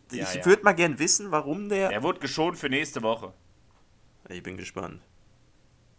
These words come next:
Speaker 1: Wehe, der spielt nicht von Anfang an, werde ich sauer. Ähm, ich würde sagen, wir kommen zum Helden und zum Deppen des Tages, oder? Ähm, ich würde mal mit dem Held anfangen.
Speaker 2: Ja.
Speaker 1: Äh,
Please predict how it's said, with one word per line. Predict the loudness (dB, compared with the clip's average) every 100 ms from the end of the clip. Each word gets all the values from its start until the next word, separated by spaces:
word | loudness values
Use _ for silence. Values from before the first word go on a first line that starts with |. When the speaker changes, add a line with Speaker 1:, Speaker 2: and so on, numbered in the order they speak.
| -20
Speaker 1:
Wehe, | -12 -2 0
der | 0
spielt | -2 -6 -10 -8
nicht | -6
von | -4
Anfang | -4 -4
an, | -6 -4
werde | -6
ich | -4
sauer. | -4 -4 -8 -14 -18 -18 -20 -2
Ähm, | 4 6 6 2 -10
ich | -4
würde | -2
sagen, | 2 2 2 -2
wir |
kommen | 0 2 2 -2
zum | -2 -4 -2
Helden | -2 0 -2 -4
und | -8 -8
zum | -10 -8
Deppen | -6 -6 -8
des | -10 -10
Tages, | -2 2 2 0 -8
oder? | -8 -2 0 0 -4 -18 -8
Ähm, | -4 -4
ich | -6 -10
würde | -8
mal | -6 -6
mit | -6
dem | -4
Held | -4 -4
anfangen. | -8 -4 -4 -4 -10 -16 -16 0
Speaker 2:
Ja. | 2 2
Speaker 1:
Äh, | 0